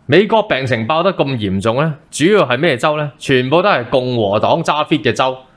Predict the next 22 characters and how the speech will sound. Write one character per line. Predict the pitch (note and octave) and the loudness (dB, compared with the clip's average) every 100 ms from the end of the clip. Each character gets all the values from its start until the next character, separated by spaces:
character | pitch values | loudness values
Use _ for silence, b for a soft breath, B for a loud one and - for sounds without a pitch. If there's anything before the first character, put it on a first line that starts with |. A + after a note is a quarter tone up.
| b | b
即 | A3 | -2
係 | C3+ | -2
唔 | G2 G#2+ | -4 -2
聽 | E3+ F3+ | -2 0
拜 | D3+ C#3 | 0 0
登 | D#3+ | -2
政 | C#3 B2 | -2 -2
府 | B2+ D3+ | -2 0
話 | A2 G2+ | 0 0
嘅 | A2 | 0
州， | B2 B2 - _ _ - | -2 -4 -10 _ _ -8
特 | C3+ B2 | -6 0
朗 | C3 D#3 | 2 2
普 | C3+ C3 F3 | 2 2 0
侵 | F3 F#3+ F3+ F3 | 0 -2 0 0
粉 | A#2+ E3+ E3+ | 0 -2 -2
比 | C3 D#3+ | 0 2
較 | B2+ | 2
多 | C#3+ C3+ B2 | 2 2 2
嘅 | |
州 | B2+ A#2+ | 2 0
份。 | G#2+ | 0